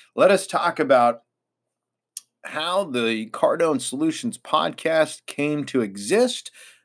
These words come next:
real fast, and then who is sponsoring this thing? What, what are some ways that you can continue to get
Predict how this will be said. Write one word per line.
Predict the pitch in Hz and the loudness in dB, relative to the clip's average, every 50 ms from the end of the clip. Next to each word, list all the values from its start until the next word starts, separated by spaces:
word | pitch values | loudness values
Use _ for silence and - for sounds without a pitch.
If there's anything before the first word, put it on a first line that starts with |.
| _ _ _ | _ _ _
real | 127 147 147 131 120 | 0 2 2 2 2
fast, | 113 - 214 214 214 214 202 202 - - - | 2 4 4 4 4 4 0 -4 -6 -6 -4
and | - 131 135 | -2 2 4
then | 135 135 127 | 4 2 2
who | - 117 214 269 285 | 2 4 4 4 4
is | 220 156 - - | 4 2 0 -4
sponsoring | - - - 123 127 151 160 151 - - 123 110 101 95 | -6 -2 0 2 4 4 2 2 0 0 0 0 0 -2
this | 90 90 85 - - | -8 -10 -10 -10 -10
thing? | - 95 87 85 85 80 - | -10 -10 -10 -12 -14 -8 2
What, | 107 156 196 185 - - - - - _ _ | 6 8 8 8 6 2 -8 -20 -20 _ _
what | - 175 240 247 | 4 4 4 4
are | 240 | 2
some | 233 - - 156 135 | 0 0 0 0 2
ways | 127 139 147 147 151 147 135 117 | 4 4 4 4 4 2 0 -2
that | 117 117 | -4 -6
you | 110 135 135 135 | -4 -2 -2 -2
can | - 120 | -4 -6
continue | 101 - 107 104 - - 175 175 160 139 | -10 -10 -10 -12 -8 -6 -6 -6 -4 -4
to | 117 | -6
get | 98 - - 156 160 156 | -6 -2 0 0 0 0